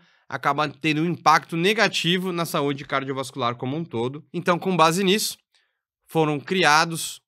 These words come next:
os, e atualizados, melhor dizendo, os critérios do Essential Eight, em que a gente vai acabar tendo as mesmas esferas, então, atividade física, alimentação, é, questão sobre tabagismo,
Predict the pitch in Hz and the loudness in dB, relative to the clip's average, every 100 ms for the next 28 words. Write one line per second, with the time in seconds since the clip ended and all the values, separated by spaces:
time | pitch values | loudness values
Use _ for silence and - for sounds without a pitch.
0 | _ - 131 131 - - 135 147 185 196 | _ -8 -6 -6 -8 -10 -6 -4 -2 -2
1 | 120 135 147 113 113 113 123 117 127 147 | 4 6 4 4 0 0 -2 -2 -2 -4
2 | - _ _ _ 160 160 170 147 135 143 | -10 _ _ _ -8 -6 -8 0 0 0
3 | 131 135 123 131 127 156 143 123 139 - | -2 -2 -2 -2 -2 -4 0 0 0 -8
4 | _ - _ 139 131 139 127 127 135 139 | _ -20 _ -10 -4 -4 -2 0 2 2
5 | 135 131 143 135 120 131 185 208 185 170 | 2 2 0 0 0 2 0 0 -2 -2
6 | 156 160 131 131 131 117 - 131 147 160 | 0 0 -2 -6 -6 -6 -6 -6 -6 -4
7 | - 202 160 180 170 _ _ _ - 127 | -4 -4 -2 -4 -4 _ _ _ -6 -4
8 | 139 147 170 - 160 156 151 _ _ _ | -2 -2 -4 -2 -2 -2 -8 _ _ _
9 | _ _ _ - 117 117 117 117 113 107 | _ _ _ -8 -6 -4 -2 -2 -4 -8
10 | _ _ _ _ _ 131 123 135 135 123 | _ _ _ _ _ -10 -6 -6 -4 -4
11 | 113 135 131 110 131 160 165 | -2 0 2 2 0 -2 -4